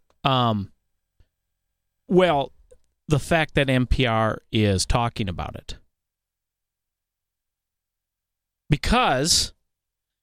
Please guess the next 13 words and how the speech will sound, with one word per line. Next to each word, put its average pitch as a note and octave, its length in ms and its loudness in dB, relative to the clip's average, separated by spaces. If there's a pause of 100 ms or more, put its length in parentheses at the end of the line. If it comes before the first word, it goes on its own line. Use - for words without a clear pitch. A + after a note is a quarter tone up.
(540)
they, C3 480 4
uh, G#2+ 400 0 (380)
they've C#3+ 260 0
been C#3+ 180 -2
talking C#3 540 -2
more B2 340 2
and C3+ 140 0
more G#2 460 0 (120)
about G2+ 380 -2 (460)
potentially A#2+ 600 -4
finding G#2 520 -8
life F#2+ 680 -4 (140)
out F2+ 280 -4